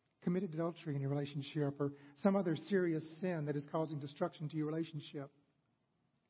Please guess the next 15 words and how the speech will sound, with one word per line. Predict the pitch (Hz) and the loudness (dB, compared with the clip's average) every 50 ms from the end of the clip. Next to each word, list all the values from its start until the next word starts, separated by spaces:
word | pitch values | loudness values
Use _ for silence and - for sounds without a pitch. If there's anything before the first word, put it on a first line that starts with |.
| _ _ _ _ _ _ _ _ _ _ _ _ _ - - _ _ _ _ - | _ _ _ _ _ _ _ _ _ _ _ _ _ -20 -20 _ _ _ _ 4
you're | 180 226 262 | 4 6 6
the | 254 | 6
one | 202 202 185 156 143 135 | 4 4 2 0 -2 -4
that's | 135 131 - - - - - | -6 -6 -8 -10 -18 -12 -2
having | - 175 151 135 | -2 0 0 0
to | 113 | -4
carry | - - 226 202 151 127 110 - _ _ _ _ _ _ _ _ _ _ _ _ _ _ _ | -2 -2 -2 -2 -2 -6 -12 -16 _ _ _ _ _ _ _ _ _ _ _ _ _ _ _
the | 175 | 0
weight | 151 156 180 190 160 151 - | 2 4 2 2 2 0 -2
of | 147 135 | -6 -12
this | 143 - - 139 | -14 -12 -12 -8
guilt | 120 170 175 156 - - - - - _ _ _ _ _ _ _ _ _ _ _ _ _ _ _ _ _ _ _ _ | -8 -6 -8 -8 -12 -16 -20 -20 -20 _ _ _ _ _ _ _ _ _ _ _ _ _ _ _ _ _ _ _ _
and | 156 143 | -6 -6
the | 127 - | -6 -4
shame | - 180 180 165 151 143 131 | -4 -2 -2 -2 -2 -4 -4